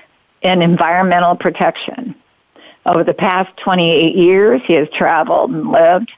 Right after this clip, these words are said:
in more than sixty countries in the world. Since two thousand eight, he has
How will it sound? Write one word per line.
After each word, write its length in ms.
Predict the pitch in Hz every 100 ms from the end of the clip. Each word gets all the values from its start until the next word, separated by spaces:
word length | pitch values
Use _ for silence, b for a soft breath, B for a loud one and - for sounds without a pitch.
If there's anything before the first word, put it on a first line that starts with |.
| _ _ _ _ _ _ _ _ _ _ _ _ _
in 160 | 170 175
more 260 | 180 175
than 220 | 180 160 151
sixty 360 | 196 - - 180
countries 580 | - 185 - 160 139 147
in 160 | 160 160
the 100 | 156
world. 480 | 160 107 - - - _ _ _ _ _ _ _ b b b -
Since 160 | 180 -
two 160 | 247
thousand 340 | 240 208 208 196
eight, 400 | 180 165 165 226 -
he 220 | - - 175
has 260 | 175 170